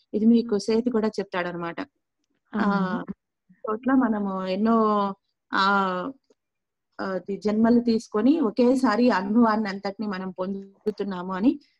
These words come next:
Speaker 1: సేతు కూడా చెప్తాడు.
Speaker 2: ఆ.
Speaker 1: అంటే అర్థం ఏంటి అంటే ఇప్పుడు, ఇప్పుడున్న చోట ఫిఫ్త్ డైమెన్షన్ లో మనం వెళ్ళడం కోసం ఒకే టైంలో చాలా జన్మలు తీసుకుని ఉన్నాం.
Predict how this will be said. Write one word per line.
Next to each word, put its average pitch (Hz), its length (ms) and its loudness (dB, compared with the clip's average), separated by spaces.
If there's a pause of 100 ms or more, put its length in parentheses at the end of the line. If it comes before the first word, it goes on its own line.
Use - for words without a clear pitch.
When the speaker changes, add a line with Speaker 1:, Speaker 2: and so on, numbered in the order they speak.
(400)
Speaker 1:
సేతు 233 160 2
కూడా 208 140 2
చెప్తాడు. 165 380 -2 (1000)
Speaker 2:
ఆ. 190 420 -4
Speaker 1:
అంటే 247 140 4
అర్థం 247 420 2
ఏంటి 226 180 2
అంటే 349 460 -2
ఇప్పుడు, 285 540 4
ఇప్పుడున్న 262 560 4 (120)
చోట 233 120 2 (120)
ఫిఫ్త్ 262 420 0
డైమెన్షన్ 240 600 2
లో 202 100 -2 (220)
మనం 208 220 -4
వెళ్ళడం 214 460 0
కోసం 220 420 -2 (420)
ఒకే 262 460 0
టైంలో 294 340 6
చాలా 277 400 4
జన్మలు 247 360 6
తీసుకుని 220 440 -4
ఉన్నాం. 175 260 -6